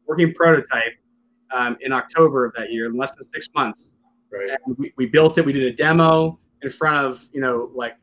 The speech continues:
Speaker 1: a, a audience of, like, a hundred and twenty people online, in person, in Australia. We had Neu-, Neumann Space on that one. They, they took, we had Astroscale, Neu-, Nanoracks, us, and Neumann Space. We did the whole end-to-end demonstration of capturing,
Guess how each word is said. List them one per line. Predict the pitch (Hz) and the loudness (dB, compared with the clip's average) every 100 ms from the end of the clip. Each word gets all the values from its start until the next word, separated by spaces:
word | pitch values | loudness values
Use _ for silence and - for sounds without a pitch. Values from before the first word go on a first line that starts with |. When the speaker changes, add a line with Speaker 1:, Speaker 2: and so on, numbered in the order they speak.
| _ _ | _ _
Speaker 1:
a, | |
a | 131 - 123 - | -14 -14 -18 -8
audience | 123 143 139 | -4 -2 -2
of, | 135 123 | -2 -4
like, | 123 | -6
a | 113 | -8
hundred | 143 147 135 | -6 -4 -4
and | 120 | -8
twenty | 147 139 | -6 -6
people | 127 143 - 143 135 127 _ _ _ - | -4 -8 -6 -6 -4 -6 _ _ _ -6
online, | 139 143 143 147 151 | -2 2 4 4 4
in | 143 | 0
person, | 131 160 160 - 147 143 139 - - | 0 4 4 4 0 -2 -6 -16 -10
in | 147 | -2
Australia. | 147 135 - 160 151 151 147 147 _ _ - | -2 -2 4 6 6 4 2 -2 _ _ 0
We | |
had | 151 | 4
Neu-, | 160 | 4
Neumann | 165 170 175 | 6 6 4
Space | 170 170 165 | 2 2 2
on | 165 165 | 4 4
that | 165 160 | 2 2
one. | 160 160 | 2 2
They, | 156 151 143 - _ _ | -2 -6 -8 -12 _ _
they | 143 | -12
took, | 135 175 170 - 147 | -4 0 0 -2 -12
we | 143 | -8
had | 139 | -2
Astroscale, | 156 160 165 - 170 165 160 - | -2 -2 -8 -2 0 2 0 -4
Neu-, | 147 | -6
Nanoracks, | 156 147 160 156 156 151 - 143 | -6 -2 0 2 0 -2 -6 -8
us, | 160 160 | -6 -4
and | |
Neumann | 147 151 143 | -4 -4 -6
Space. | 120 135 131 | -8 -10 -8
We | 139 | -10
did | 143 | -10
the | 135 | -6
whole | 165 165 | -2 -2
end-to-end | 160 156 147 | -2 -6 -6
demonstration | 143 139 127 147 143 - 120 117 _ _ - | -6 -8 -8 -6 -6 -8 -10 -12 _ _ -8
of | 123 120 | -8 -8
capturing, | _ 143 - - 143 131 123 | _ -4 -2 -4 -2 -2 -4